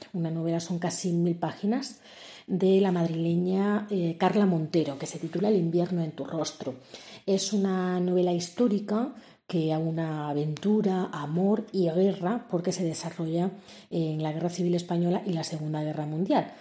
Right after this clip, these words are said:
con lo cual nos cuenta, pues, unos cincuenta años de historia, medio siglo de historia,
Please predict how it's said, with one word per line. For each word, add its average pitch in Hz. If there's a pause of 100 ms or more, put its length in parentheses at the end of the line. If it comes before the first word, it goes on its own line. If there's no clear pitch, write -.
(300)
con 156
lo 160
cual 170
nos 180
cuenta, 180
pues, 170
unos 165
cincuenta 185
años 175
de 175
historia, 180
medio 175
siglo 175
de 165
historia, 175